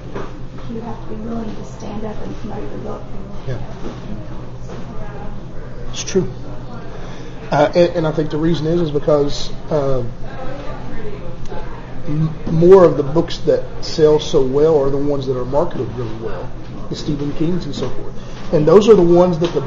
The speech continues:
Speaker 2: the publishing company are gonna put any money at all into the promotions in those bigger things. So the more that you can do, the, the better off you're gonna be, and it's gonna help those numbers. The second book is always, by the way, the hardest one to sell.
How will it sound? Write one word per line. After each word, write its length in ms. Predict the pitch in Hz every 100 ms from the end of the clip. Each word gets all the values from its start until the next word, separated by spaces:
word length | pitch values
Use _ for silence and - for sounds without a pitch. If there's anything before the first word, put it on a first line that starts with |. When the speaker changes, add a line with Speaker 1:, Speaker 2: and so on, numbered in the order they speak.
| - -
Speaker 2:
the 80 |
publishing 400 | - 175 220 175 -
company 300 | 156 156 147
are 80 | 147
gonna 200 | 151 143
put 240 | - 147 -
any 140 | 180 180
money 300 | 170 175 156
at 100 | 156
all 280 | 214 185 151
into 480 | 160 151 151 143 - - - -
the 80 | 151
promotions 520 | 151 156 170 - 139 147
in 100 | 143
those 260 | 139 131
bigger 360 | 147 151 147 147 - - - - - - -
things. 340 | 196 160 - -
So 260 | - 170 139 110 - - - - -
the 60 |
more 200 | 160 175
that 140 | 175 143
you 180 | 196 262
can 240 | 202 156
do, 340 | 139 131 139 143 - - - - - 160
the, 80 | 131 -
the 80 | 143
better 300 | 160 151 151
off 140 | 147
you're 100 | 156
gonna 200 | 147 143 135
be, 180 | 147
and 80 | 135
it's 100 | 127
gonna 200 | - 143
help 220 | 120 127 -
those 200 | 123 147
numbers. 500 | 160 156 127 - - - - - - -
The 100 | 160
second 380 | - - 440 196
book 180 | 175
is 100 | 156 165
always, 320 | 156 147 139
by 180 | 151 143
the 80 |
way, 160 | 135 139
the 80 | 127
hardest 380 | - 156 151 160
one 140 | 139
to 60 | 120
sell. 320 | - - -